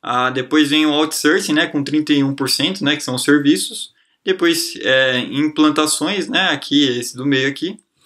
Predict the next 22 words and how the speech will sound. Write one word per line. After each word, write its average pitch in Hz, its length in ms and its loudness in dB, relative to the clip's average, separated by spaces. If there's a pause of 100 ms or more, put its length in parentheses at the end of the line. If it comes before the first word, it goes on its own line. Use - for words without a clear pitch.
(280)
E 160 60 -6
depois, 160 600 0
é, 127 540 2
serviços 139 640 2
de 135 80 -6
consultoria 131 600 -2
aqui, 120 280 -12 (320)
que - 80 -8
é - 40 -4
esse - 120 -8
cara 117 240 -2
cinzinha, 113 640 -8 (160)
beleza? 190 440 -4 (180)
Essa - 220 -8
aqui, 143 180 -2
basicamente, 143 480 -2
é 143 40 -4
a - 20 -8
composição 139 760 -2 (280)
da 120 100 -8
receita 123 460 -2
dela. 107 200 -8